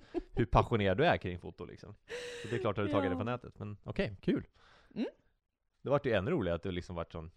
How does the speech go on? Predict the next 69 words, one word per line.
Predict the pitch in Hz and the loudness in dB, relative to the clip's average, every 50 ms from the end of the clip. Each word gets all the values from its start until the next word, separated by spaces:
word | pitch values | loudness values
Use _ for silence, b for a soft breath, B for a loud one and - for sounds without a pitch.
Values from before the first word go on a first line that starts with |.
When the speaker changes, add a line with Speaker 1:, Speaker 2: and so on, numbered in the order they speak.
| - - - | -20 -20 -16
Speaker 2:
alltså, | - - - 95 87 92 95 - - _ - - - _ | -14 -10 -8 -8 -8 -8 -10 -14 -18 _ -20 -20 -12 _
pannkaka | - 110 107 92 85 - 120 117 - 107 | -4 -4 -4 -2 0 2 2 2 2 0
vill | 92 87 | 0 0
jag | 87 82 | 0 -2
inte | 82 80 | -2 -4
säga, | - 92 - 82 | -6 -6 -4 -4
men | 98 101 | -2 0
det | 110 | 2
vart | 107 110 - | 2 2 2
ju, | 117 - - | 0 2 4
nu, | 143 156 151 | 4 6 6
Speaker 1:
<laughs> | |
Ja, | 98 | 6
Speaker 2:
nu | 135 | 6
Speaker 1:
men, | 151 151 | 8 8
Speaker 2:
har | 165 | 10
det | 165 | 10
ju | 160 147 | 10 10
Speaker 1:
jo, | |
Speaker 2:
ändå | 143 - | 8 8
Speaker 1:
men | 127 120 | 6 4
det | |
Speaker 2:
liksom | 117 - - 127 | 4 2 2 0
Speaker 1:
var | - 117 117 110 | 0 0 -2 -2
ju | 139 135 131 147 | -2 -4 -4 -6
det. | - - - - - - | -4 2 4 4 4 8
<laughs> | - - - | 8 10 10
Speaker 2:
Jo, | 135 139 143 | 10 8 8
på, | - - 160 156 - 135 - | 8 6 4 4 4 4 6
på | 175 180 185 | 8 8 8
Instagram | 165 208 208 170 - 147 127 117 107 | 8 6 4 2 2 4 4 6 6
vart | 110 107 | 6 6
det | 123 | 6
pannkaka, | 107 110 104 95 95 95 90 - 107 101 | 4 2 0 2 2 0 0 0 -2 -4
men | 113 127 | -2 0
nu | 147 | 2
har | 156 156 151 | 4 4 4
det | 143 | 4
ju | 135 127 | 2 0
fött | - - 120 - - | 0 -2 -2 -2 -2
någonting | 113 101 95 104 110 | -4 -4 -2 -2 0
nytt | 139 156 - - - | 0 -2 -2 -4 -8
av | - - | -10 -8
det | - | -6
istället. | - - 98 104 - - - | -6 -4 -4 -4 -4 -2 2
Speaker 1:
Ja, | 277 311 | 4 4
men | 339 370 | 4 4
exakt. | 370 359 - - - - | 2 2 2 2 2 0
Det | 240 | -2
var, | 254 269 - 339 294 262 254 262 277 262 285 277 | -2 -2 -2 -2 -2 -2 -2 0 0 -2 -2 -2
det | 240 302 | 0 0
är | 330 | 0
ju | 294 202 | 0 0
det. | 147 - - | 0 -2 -4
Det | - 226 254 | -4 -2 -2
är | 269 262 262 233 240 | 0 0 0 -2 -2
ju | 247 240 | -4 -4
lite | 220 - - 202 | -6 -6 -8 -4
så | - - | -2 -2
här, | 165 151 143 - - | 0 0 -2 -4 -4
okej, | 285 - - 208 190 180 - | -4 -4 -2 -2 -2 -2 -2
nej, | 233 262 277 285 | -2 -2 0 0
men | 285 285 269 | 0 0 0
det | 302 | 0
där | 311 311 | -2 -2
gick | 285 262 - 233 | -2 -2 -4 -6
inget | 202 165 175 - | -6 -6 -6 -2
bra, | 156 135 117 196 | -2 -2 0 0
men | 214 226 220 | -2 -4 -4